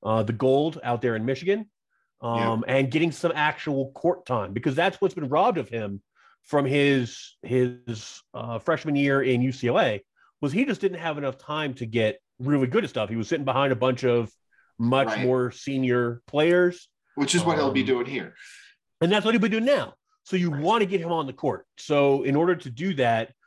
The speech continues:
Speaker 1: with a head coach who's gonna be able to specifically work on what he needs now that the Nuggets actually have a G League team, instead of being somebody else's team that they sh-, shoved a guy on, like, he'll be fine, but he's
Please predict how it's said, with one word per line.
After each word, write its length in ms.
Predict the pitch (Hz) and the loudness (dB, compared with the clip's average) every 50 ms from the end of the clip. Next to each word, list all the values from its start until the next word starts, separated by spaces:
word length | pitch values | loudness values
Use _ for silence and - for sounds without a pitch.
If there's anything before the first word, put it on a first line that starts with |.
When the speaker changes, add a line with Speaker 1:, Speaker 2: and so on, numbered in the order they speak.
| _ _ - | _ _ -12
Speaker 1:
with 300 | 135 135 156 196 196 214 | -6 -2 -2 -2 0 0
a 80 | 208 | -2
head 220 | 180 175 170 143 - | 0 0 -2 -2 -2
coach 320 | 147 139 131 135 135 - | -2 -2 -2 -2 -4 -6
who's 160 | - 139 123 | -8 -8 -6
gonna 180 | - 151 135 131 | -6 -4 -4 -2
be 160 | 127 131 127 | -2 0 0
able 160 | 131 127 123 | 0 0 -2
to 420 | 120 - - 127 117 113 113 107 107 _ _ _ _ _ _ _ _ _ - | -6 -6 -6 -4 -4 -2 -4 -6 -8 _ _ _ _ _ _ _ _ _ -16
specifically 640 | - - - - 185 151 - 208 202 175 175 165 160 | -14 -10 -4 -2 -2 -2 0 0 0 0 0 -4 -4
work 300 | 147 127 135 147 143 131 | -2 0 0 0 0 0
on 160 | 143 131 127 | 0 -2 0
what 140 | 127 139 127 | 0 -2 -2
he 160 | 127 - 135 | -2 -4 -4
needs 420 | 127 139 156 143 117 113 104 - - | -2 0 0 0 -2 -4 -6 -4 -2
now 120 | 131 123 | -2 0
that 120 | 120 120 110 | 0 -2 -2
the 60 | 117 | -2
Nuggets 320 | 120 123 120 113 113 - - | 0 0 0 0 0 -2 0
actually 440 | 131 139 135 - - - - 120 117 | 0 0 0 0 -2 -4 -2 -2 -2
have 220 | - 127 135 127 113 | 0 0 0 0 -2
a 40 | |
G 160 | 98 - - 156 | -2 -4 -4 -4
League 160 | 117 98 90 | -4 -4 -6
team, 260 | - 104 98 107 127 _ _ _ _ _ - - _ - | -8 -8 -8 -8 -8 _ _ _ _ _ -20 -16 _ -8
instead 220 | 113 - 143 143 | -4 -2 0 0
of 100 | 135 120 | 0 2
being 400 | 127 127 127 123 120 120 - 123 | 2 2 4 4 2 2 -2 -6
somebody 360 | - - - 147 139 131 123 | -6 -2 0 2 2 2 2
else's 300 | 131 139 135 - 135 117 | 2 2 0 -2 -6 -8
team 180 | - - 123 120 | -6 -6 -6 -6
that 100 | 110 101 | -4 -2
they 160 | 107 117 110 | -2 -2 -2
sh-, 180 | 101 - - _ _ _ _ - | -2 -4 -10 _ _ _ _ -4
shoved 200 | - 151 147 131 | -2 -2 0 0
a 60 | 107 | 0
guy 220 | 98 107 98 98 | 0 0 0 0
on, 200 | 95 90 92 101 - _ _ _ _ - _ _ - - - _ _ - | -2 -4 -6 -8 -12 _ _ _ _ -20 _ _ -20 -20 -20 _ _ -10
like, 440 | - 123 139 143 139 127 - - - | -4 0 2 2 2 2 0 -4 -12
he'll 220 | - 98 135 196 214 | -8 -2 0 0 2
be 100 | 185 165 | 0 0
fine, 300 | - 160 139 113 104 101 | 0 0 0 0 -2 -4
but 140 | 110 131 | -6 -8
he's 340 | 123 - 160 170 170 156 135 | -6 -4 -4 -2 -2 -4 -4